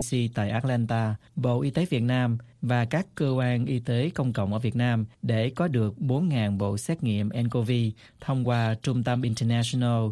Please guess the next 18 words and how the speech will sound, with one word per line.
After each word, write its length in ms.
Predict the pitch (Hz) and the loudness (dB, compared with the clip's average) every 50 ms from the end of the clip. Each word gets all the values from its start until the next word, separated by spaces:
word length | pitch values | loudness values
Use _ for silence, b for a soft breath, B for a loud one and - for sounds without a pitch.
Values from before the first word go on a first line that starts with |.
| - b b b b b | -4 b b b b b
Reagent 880 | - 131 131 127 120 123 - 135 127 123 113 - 139 127 120 120 113 110 | -2 0 2 2 2 0 0 0 0 0 0 0 0 0 2 2 2 2
Resource 460 | 120 117 117 - 131 127 139 151 - - - _ _ _ _ _ | 0 0 0 0 -2 -2 -2 -4 -6 -10 -14 _ _ _ _ _
của 220 | - 127 107 104 113 | -4 -2 -2 -2 -2
C 100 | 117 - | -2 0
D 380 | 143 127 117 120 110 113 - | 0 0 2 0 0 0 0
C 0 | 123 120 113 107 110 B B B B B B | 0 0 0 0 -2 B B B B B B
để 300 | - 123 123 123 131 156 | 0 0 2 2 2 0
phân 260 | - - 151 127 127 | 0 0 0 0 0
phối 340 | 117 - 131 123 131 160 196 - | -2 0 0 0 0 0 -2 -2
cho 80 | - 127 | -4 -4
các 120 | - 170 - | -2 -4 -4
phòng 240 | - - 110 107 | -2 -2 -2 0
thí 140 | 104 127 139 | 0 0 0
nghiệm 420 | 156 143 127 110 107 101 101 104 95 | 0 2 2 2 2 2 0 0 0
được 360 | 117 110 104 - - - - | 0 -2 -2 -2 -6 -8 -2
chọn 300 | - 113 101 101 104 101 - | -2 0 0 0 -2 -4 -2
trên 260 | - 123 117 110 110 | -2 0 0 0 0
khắp 180 | 104 - 147 | -2 -2 -6